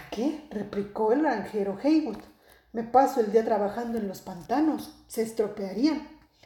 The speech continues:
«Te podrías comprar una biblioteca entera de buenos libros», sugirió el granjero Hegel. «Pero si no sé leer», respondió Haywood,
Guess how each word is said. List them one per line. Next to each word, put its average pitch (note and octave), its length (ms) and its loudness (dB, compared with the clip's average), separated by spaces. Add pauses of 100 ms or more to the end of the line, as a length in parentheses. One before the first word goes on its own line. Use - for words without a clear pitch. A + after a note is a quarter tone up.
(600)
«Te B3+ 80 12
podrías A#3 420 6
comprar A#3+ 380 4
una D#4 140 4
biblioteca G#3 520 0
entera C#4+ 480 4
de A3 80 0
buenos G3+ 300 -2
libros», F#3 480 -14 (240)
sugirió G#3 500 -6
el C#4 80 2
granjero G3+ 420 -8
Hegel. B3+ 380 -4 (680)
«Pero C#4+ 280 4
si D4 80 6
no D4+ 160 10
sé E4+ 200 4
leer», D#4+ 500 6 (160)
respondió G3 520 -4
Haywood, G#3 400 -4